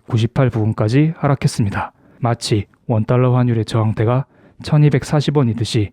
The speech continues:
달러 인덱스의 저항대는 백 부근입니다. 이런 미중 무역 협상 소식은 달러 인덱스의 하락, 위안화의 강세를 불러옵니다. 이걸 원달러 환율에 적용해 볼까요?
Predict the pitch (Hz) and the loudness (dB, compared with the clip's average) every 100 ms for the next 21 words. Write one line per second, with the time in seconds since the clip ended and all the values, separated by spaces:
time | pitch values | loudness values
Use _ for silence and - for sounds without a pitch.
0 | - 151 160 156 117 117 - 135 123 117 | -2 2 4 4 2 -2 -2 -2 0 -2
1 | 110 113 135 170 - - 120 - - 113 | 0 2 2 2 -2 -4 -4 -4 -4 -2
2 | 110 101 104 95 - _ - - - 127 | -2 -4 -4 -6 -8 _ -20 -12 -2 0
3 | 139 104 - _ - 120 120 123 110 110 | 2 -2 -8 _ -6 -2 2 2 2 0
4 | 110 147 - 143 147 - 135 101 _ _ | -2 -4 0 2 2 2 0 -2 _ _
5 | _ - 143 151 123 120 110 - 120 123 | _ 0 4 4 4 0 -2 -2 0 2
6 | 147 - _ _ - 113 117 117 123 123 | 0 -4 _ _ -4 0 2 2 0 0
7 | 117 123 135 131 117 107 98 98 - - | -2 2 0 2 0 0 -2 -6 -8 -12
8 | _ - 113 123 107 120 110 110 123 127 | _ -6 -2 0 -2 -4 -8 -2 0 2
9 | 123 123 127 - 110 110 113 104 107 120 | 2 2 0 0 0 0 0 0 0 0
10 | 147 | -2